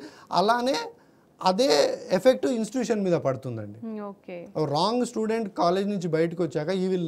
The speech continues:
Speaker 1: never appreciate the college. Admissions department in oth-, in any other college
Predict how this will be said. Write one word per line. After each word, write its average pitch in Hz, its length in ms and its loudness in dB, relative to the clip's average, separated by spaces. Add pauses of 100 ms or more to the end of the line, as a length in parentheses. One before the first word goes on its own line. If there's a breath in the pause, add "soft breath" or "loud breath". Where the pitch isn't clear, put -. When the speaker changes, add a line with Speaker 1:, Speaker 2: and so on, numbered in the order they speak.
(100)
Speaker 1:
never 196 220 0 (180)
appreciate 185 480 -2
the 156 60 -4 (100)
college. 120 240 -4 (120)
Admissions 233 420 -2 (120)
department 202 480 -2 (100)
in 190 160 -4
oth-, 180 240 -4
in 180 60 -2 (120)
any 196 200 -2
other 190 160 0 (120)
college 156 380 0